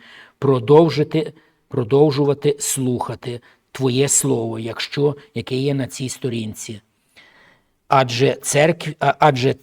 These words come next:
адже церкві цей ефір не дуже не, необхідний, а ми живемо твоїм словом. Я вірю в силу і віру в молитву. Слава Богу,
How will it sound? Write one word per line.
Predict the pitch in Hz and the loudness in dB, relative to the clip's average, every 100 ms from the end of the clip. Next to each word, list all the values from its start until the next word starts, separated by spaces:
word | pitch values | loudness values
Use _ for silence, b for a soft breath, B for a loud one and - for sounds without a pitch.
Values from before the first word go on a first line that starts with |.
| _ _ | _ _
адже | 156 160 156 120 123 | 2 4 2 0 -4
церкві | - - 147 165 147 | -2 0 0 0 -4
цей | 127 139 127 | -4 -2 -2
ефір | 117 - 151 151 | -2 -2 -2 -2
не | 143 131 139 131 _ _ _ _ _ _ _ _ _ _ _ _ _ _ _ _ _ _ | -4 -2 -2 -6 _ _ _ _ _ _ _ _ _ _ _ _ _ _ _ _ _ _
дуже | 127 131 147 135 143 | -6 -2 0 0 0
не, | 131 123 131 139 - - | -2 0 0 0 -4 -8
необхідний, | 139 135 143 135 - 123 113 123 123 | -2 0 -2 -4 -6 -4 -4 -6 -6
а | 117 | -4
ми | 120 135 156 | 0 0 0
живемо | 131 123 135 139 | -2 -2 -2 -6
твоїм | 135 123 123 127 | -6 -6 -4 -4
словом. | - 120 110 110 113 | -8 -8 -10 -10 -8
Я | 120 | -6
вірю | 117 156 151 | 0 0 0
в | |
силу | - 131 135 139 135 - | -4 -4 -2 -2 -4 -10
і | 113 | -10
віру | 120 127 123 | -4 -4 -4
в | 123 | -6
молитву. | 120 123 113 104 - 104 98 _ _ _ _ _ _ _ _ _ _ _ _ _ | -6 -4 -4 -4 -10 -18 -20 _ _ _ _ _ _ _ _ _ _ _ _ _
Слава | - - 151 170 165 | -6 2 4 4 4
Богу, | 139 127 120 | 2 2 0